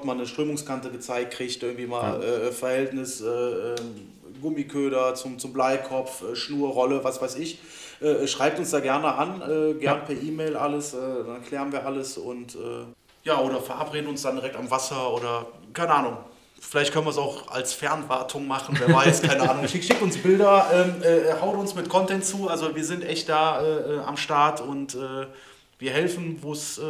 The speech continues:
Speaker 1: wo's geht.
Speaker 2: Und
Speaker 1: Also
Speaker 2: da haben vielleicht ja sogar alle was von. Also dafür gibt's ja Social-Media-Kanäle und Co. Und es gibt wahrscheinlich auch schon zweihundert Starter-Guides irgendwie. Aber vielleicht treffen wir genau den Nerv der, äh, unserer Zuhörer, helfen damit vielleicht mehreren Zuhörern.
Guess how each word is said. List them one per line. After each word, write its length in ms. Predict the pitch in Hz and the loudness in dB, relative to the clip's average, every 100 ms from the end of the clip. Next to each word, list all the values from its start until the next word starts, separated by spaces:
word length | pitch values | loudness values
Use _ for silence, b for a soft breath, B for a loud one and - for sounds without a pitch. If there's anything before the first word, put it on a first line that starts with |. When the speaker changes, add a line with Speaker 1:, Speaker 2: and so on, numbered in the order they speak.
| 147 143 | -6 -8
Speaker 1:
wo's 140 | 139 | -12
geht. 280 | - - - | -10 -10 -8
Speaker 2:
Und 60 | - | -2
Speaker 1:
Also 120 | 110 | 2
Speaker 2:
da 60 | 123 | 4
haben 120 | 135 | 4
vielleicht 240 | 127 113 | 2 2
ja 40 | 113 | 2
sogar 240 | 110 110 | 2 4
alle 180 | 107 92 | 4 2
was 120 | 82 | 0
von. 240 | - 80 80 | -2 -4 -4
Also 220 | 85 90 | -6 -4
dafür 280 | 90 101 104 | 0 0 0
gibt's 200 | 101 - | -4 -4
ja 180 | 92 85 | -2 -2
Social-Media-Kanäle 960 | - - 98 92 90 87 85 92 85 80 | -4 -6 -6 -4 -4 -4 -4 -4 -4 -4
und 100 | 85 | -6
Co. 200 | - 85 | -6 -4
Und 180 | 85 85 | -4 -6
es 120 | - | -2
gibt 180 | 135 - | -2 0
wahrscheinlich 320 | 104 110 110 | 0 0 0
auch 80 | 101 | -4
schon 420 | - 104 - - | -4 -6 -8 -10
zweihundert 720 | - 113 110 110 110 101 - - | 2 4 4 2 2 2 0 -12
Starter-Guides 720 | - - - 117 107 113 110 | -6 0 2 2 6 6 4
irgendwie. 520 | - 113 110 117 110 B B B - | 0 -4 -2 -2 -2 B B B -2
Aber 240 | 107 104 | 2 2
vielleicht 400 | 87 110 110 - | 4 6 6 4
treffen 320 | 120 113 110 | -2 -2 -2
wir 160 | 101 110 | 0 0
genau 240 | 110 107 101 | 0 0 0
den 140 | 101 | -2
Nerv 280 | 101 98 - | 2 0 0
der, 760 | 98 92 92 92 92 92 95 - | 0 2 2 0 -2 -4 -6 -6
äh, 40 | |
unserer 320 | 113 117 117 | -2 0 2
Zuhörer, 560 | 113 120 110 104 98 98 B B | 0 -4 -2 2 2 0 B B
helfen 320 | - 113 110 | 0 0 0
damit 220 | 101 98 95 | 0 0 0
vielleicht 240 | 98 - | -2 0
mehreren 400 | 95 135 143 127 | 0 2 4 2
Zuhörern. 500 | 127 123 113 110 107 | 0 0 4 4 2